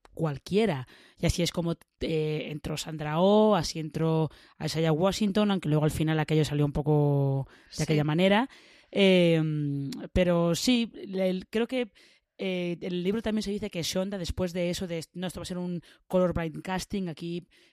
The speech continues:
Speaker 1: eh, cualquiera puede entrar". Luego, sin embargo, cuando creó Scandal, sí que se dio cuenta de que su protagonista tenía que ser una mujer negra y que era relevante,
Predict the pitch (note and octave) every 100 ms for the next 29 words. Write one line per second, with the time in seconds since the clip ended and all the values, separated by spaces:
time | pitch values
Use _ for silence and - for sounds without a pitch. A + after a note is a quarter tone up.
0 | _ F3 E3 D#3 F3 D#3 F3 E3+ E3+ D#3+
1 | D#3+ E3 F#3 F#3 _ _ F#3 G3+ G#3 G3
2 | G3 G#3 F#3 E3 D#3 D#3+ F3 - F3+ F#3
3 | E3+ F3 - _ _ - F#3 F#3 F3+ E3+
4 | F3 F3 F3 E3 - D#3 C#3 - - D3+
5 | D#3 D#3+ F3+ F3 E3+ F3 E3+ E3 - D#3
6 | E3 E3+ F#3 - G3+ F#3 F3+ - F#3+ F#3+
7 | F#3+ - _ _ _ _ _ F3+ F3+ E3
8 | F3 G3 F3+ E3+ F3+